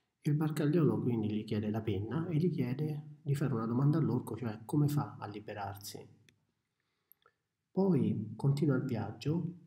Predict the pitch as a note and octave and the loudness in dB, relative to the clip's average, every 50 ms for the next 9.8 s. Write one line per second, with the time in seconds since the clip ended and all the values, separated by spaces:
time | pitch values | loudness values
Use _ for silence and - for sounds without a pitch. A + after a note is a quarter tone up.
0 | - _ _ - D#3+ C#3 A#2 - - - A2+ - - - F3 - F3 C3 A2+ - | -20 _ _ 0 2 2 2 2 -2 -4 -4 -2 -2 0 0 2 2 0 0 0
1 | - B2+ B2 A#2 - C3 C3+ C#3 D3 D#3 E3 D3+ C3+ A2 G#2 G2+ A2 A#2 B2 C#3+ | -2 -4 -4 -4 -2 0 2 2 4 4 4 4 2 2 -2 -4 -4 -4 -2 -4
2 | C#3 - - - - - - _ - D#3 A#2 A#2+ A#2 C3+ D3 - - C3 A#2 A#2 | -4 -4 -8 -18 -20 -20 -16 _ -6 -4 -4 -2 0 0 0 2 2 2 2 0
3 | A#2+ A#2+ - E3 - - B2 A#2 A2+ A2+ A#2 A#2+ B2 - A#2+ A2+ A2+ A2 A2 G#2+ | 0 0 0 0 0 0 0 -2 -2 0 -2 -2 -2 -2 -4 -4 -4 -4 -6 -6
4 | G#2+ A#2 G#2+ G#2+ G#2 G2 G2 G2 G2+ G#2 G#2 - - - - _ _ _ _ _ | -6 -6 -4 -4 -4 -6 -6 -8 -8 -12 -14 -16 -20 -20 -20 _ _ _ _ _
5 | _ _ _ _ _ _ _ - - D3+ - - D#3 F3 F#3 G3+ G#3+ F3 B2+ G#2+ | _ _ _ _ _ _ _ -4 -4 -2 0 0 2 4 4 4 4 2 2 0
6 | A2 G#2+ A2 A2 A2 G#2+ A2+ A2 A2+ - C#3 C3+ A#2+ - F3+ F3+ C#3+ - - E3 | 0 0 0 -2 -2 -2 -2 -4 -2 -2 -2 -2 -2 -2 0 0 0 0 2 2
7 | E3 C3+ A2 A2 G#2+ G#2+ A2 A#2+ A2 A2 A2 A2+ A2 G2+ G2 G2 G2+ G2+ - - | 2 2 2 2 -2 -2 -4 -4 -6 -6 -6 -4 -4 -4 -4 -4 -6 -8 -10 -10
8 | - C3 C3 D#3+ E3 - - - A#2+ A#2 A#2+ A#2+ - D3 C3+ C#3 - - - C3 | -6 -2 -2 0 0 -2 -2 -2 -2 -2 -2 -2 -2 -4 -6 -6 -6 -6 -6 -6
9 | - - - D3+ B2+ A#2 A#2+ B2+ A#2+ G#2+ G2+ G2+ G2+ G#2+ - | -4 -6 -6 -4 -2 -2 -2 -2 -4 -4 -8 -10 -12 -14 -18